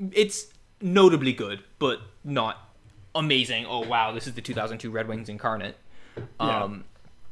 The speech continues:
Speaker 1: and, yeah, I guess there's also more, there was, there was upside with the Canes of, they just need a goaltender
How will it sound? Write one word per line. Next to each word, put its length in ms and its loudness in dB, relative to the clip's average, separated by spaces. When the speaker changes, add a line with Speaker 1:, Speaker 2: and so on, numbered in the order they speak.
Speaker 1:
and, 280 0
yeah, 180 0
I 80 0
guess 240 0
there's 160 4
also 360 2
more, 760 -2
there 100 8
was, 160 6
there 100 6
was 180 4
upside 460 0
with 120 -6
the 60 -8
Canes 560 -4
of, 480 -4
they 220 4
just 160 -2
need 120 4
a 60 4
goaltender 540 -6